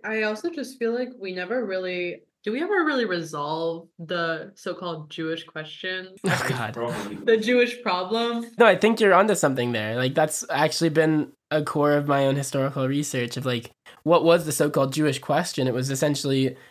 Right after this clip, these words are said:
Speaker 2: what is the place of Jews in a world that was rapidly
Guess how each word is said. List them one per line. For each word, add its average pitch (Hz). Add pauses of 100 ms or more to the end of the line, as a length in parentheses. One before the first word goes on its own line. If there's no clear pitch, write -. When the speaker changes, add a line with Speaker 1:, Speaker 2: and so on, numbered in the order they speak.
(140)
Speaker 2:
what 160
is 160
the 143
place 151
of 135
Jews 131 (200)
in 156
a 143
world 139
that 131
was 131
rapidly 135